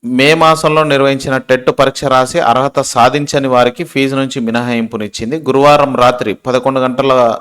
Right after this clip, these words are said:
నుంచి టెట్ దరఖాస్తుల ప్రక్రియ ప్రారంభమైంది. సాంకేతిక కారణాల వల్ల నవంబర్ ఐదున ప్రారంభం కావాల్సిన ప్రక్రియ వాయిదా పడిన విషయం తెలిసిందే. ఇక తాజాగా దరఖాస్తుల ప్రక్రియ,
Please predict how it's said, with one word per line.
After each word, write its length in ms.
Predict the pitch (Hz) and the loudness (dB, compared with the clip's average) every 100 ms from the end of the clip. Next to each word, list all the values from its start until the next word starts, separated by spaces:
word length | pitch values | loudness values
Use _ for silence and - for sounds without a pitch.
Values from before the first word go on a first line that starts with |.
| - - | -10 -8
నుంచి 280 | 123 123 | -8 -6
టెట్ 280 | 160 131 113 | -4 -4 -2
దరఖాస్తుల 500 | 123 117 120 120 120 | -2 0 -2 -2 -6
ప్రక్రియ 380 | - 110 - 117 | -6 -6 -4 -4
ప్రారంభమైంది. 760 | 113 104 104 113 117 92 78 _ _ _ _ _ | 0 0 0 -2 -4 -6 -10 _ _ _ _ _
సాంకేతిక 600 | - 117 127 143 143 135 127 | -2 -2 0 -2 -2 -2 -2
కారణాల 500 | 120 123 139 139 135 | 2 2 2 2 4
వల్ల 240 | 135 156 | 2 0
నవంబర్ 480 | 151 123 135 139 131 90 | 0 2 2 2 2 2
ఐదున 300 | 123 131 139 | 0 0 0
ప్రారంభం 480 | 120 123 123 123 | 2 2 2 -2
కావాల్సిన 420 | 117 113 113 - 123 | 0 0 0 -6 -8
ప్రక్రియ 480 | 110 - 135 156 226 _ _ _ _ | -8 -4 -2 -2 -4 _ _ _ _
వాయిదా 320 | 113 123 139 143 | 2 4 4 4
పడిన 300 | 131 123 120 | 2 0 0
విషయం 300 | 117 135 123 | -2 -6 -4
తెలిసిందే. 540 | 110 107 110 123 277 - _ _ _ _ _ _ _ _ _ _ _ _ _ _ _ _ _ - | -4 -4 -6 -6 -6 -10 _ _ _ _ _ _ _ _ _ _ _ _ _ _ _ _ _ -10
ఇక 100 | 113 | -2
తాజాగా 380 | 123 143 156 156 | 0 2 2 2
దరఖాస్తుల 500 | 131 131 139 - 139 | 0 -2 -4 -2 -6
ప్రక్రియ, 540 | - 120 - 139 147 | -2 -4 -2 -2 -2